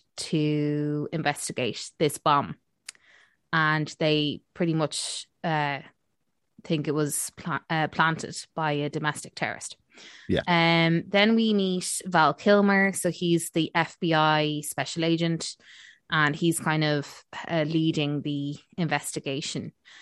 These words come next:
Speaker 1: And, um, but while this is happening, uh, an unidentified woman, um, her body is partially burned and she's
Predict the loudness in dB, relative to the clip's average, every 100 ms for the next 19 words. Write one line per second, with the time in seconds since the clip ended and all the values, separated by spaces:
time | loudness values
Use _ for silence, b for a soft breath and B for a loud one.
0 | B B _ 0 2 4 2 2 -2 -4
1 | -8 -6 -2 0 -2 -4 -8 -10 -14 _
2 | -16 _ _ _ _ 2 2 -4 4 6
3 | 8 6 4 0 0 0 0 -2 -2 -4
4 | _ _ _ 2 4 4 4 2 -2 _
5 | 4 6 6 4 2 0 -2 -2 0 0
6 | -4 -8 -10 _ b b b b _ 2
7 | 4 4 2 -2 -6 _ _ _ 0 2
8 | 0 -2 -6 0 2 4 2 2 0 -2
9 | -6 _ _ -8 -8 -2 -2 -2 -2 -2
10 | 2 2 2 0 -2 -6 -6 -4 -4 -6
11 | -4 -2 -2 -4 -8